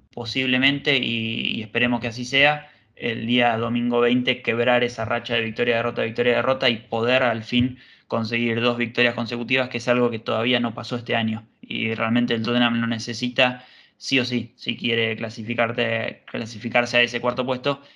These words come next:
que sin dudas es el gran objetivo y, eh, a cada uno de los que esté escuchando este,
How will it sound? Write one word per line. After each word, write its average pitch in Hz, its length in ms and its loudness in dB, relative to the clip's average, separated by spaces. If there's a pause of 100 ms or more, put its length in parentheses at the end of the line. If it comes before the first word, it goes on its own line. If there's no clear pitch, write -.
(120)
que 117 120 -2
sin 127 240 -2
dudas 123 400 -2
es 123 180 -4
el 123 100 0
gran 135 200 2
objetivo 139 680 -2
y, 139 320 -2 (280)
eh, 113 380 -2
a 113 100 -4
cada 117 260 0
uno 113 520 -4
de 110 260 -4
los 113 180 -6
que 120 100 -8
esté 117 160 -8
escuchando 120 460 2
este, 123 540 0